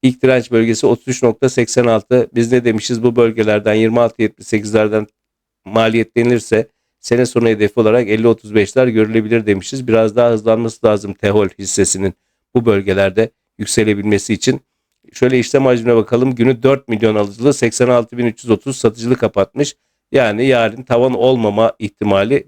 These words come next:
düşük. Tavan olabilir. Yüzde yedi, yüzde sekiz kapatabilir. Ekstra kötü bir durum olmazsa ve bu şekilde yarın içinde otuz dörtler çok rahat bir şekilde konuşulabilir. Otuz üç seksen altı direncinin üzerine kendisini atar ve otuz dörtler rahat konuşulabilir artık. Çok daha rahatlar Tehol hissesi.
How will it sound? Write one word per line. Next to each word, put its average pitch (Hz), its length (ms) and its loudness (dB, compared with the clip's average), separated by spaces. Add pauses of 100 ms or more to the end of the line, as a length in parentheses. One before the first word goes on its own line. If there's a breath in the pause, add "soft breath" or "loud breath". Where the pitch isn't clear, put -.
düşük. 120 320 0 (380)
Tavan 139 260 2
olabilir. 110 400 0
Yüzde 117 280 -2
yedi, 117 200 0
yüzde 117 240 0
sekiz 117 300 -2
kapatabilir. 104 680 -2 (420)
Ekstra 127 480 0
kötü 117 320 -4
bir 113 80 0
durum 113 200 2
olmazsa 110 600 2
ve 127 160 -2
bu 139 60 -8
şekilde 117 560 -2 (360)
yarın 127 300 2
içinde 113 400 -2 (340)
otuz 123 280 -2
dörtler 123 400 0
çok 131 240 -2
rahat 120 220 2
bir - 60 -18
şekilde 117 320 -2
konuşulabilir. 117 600 -2 (340)
Otuz 123 200 -2
üç 135 120 -4
seksen 117 360 0
altı 107 280 -2
direncinin 113 480 0
üzerine 110 340 0
kendisini 110 420 -2
atar 113 300 0
ve 110 40 2
otuz 107 240 -2
dörtler 110 360 2
rahat 113 280 0
konuşulabilir 104 500 -4
artık. - 340 -4
Çok 135 260 -6
daha 120 220 2
rahatlar 113 540 0
Tehol 104 240 0
hissesi. 101 500 -2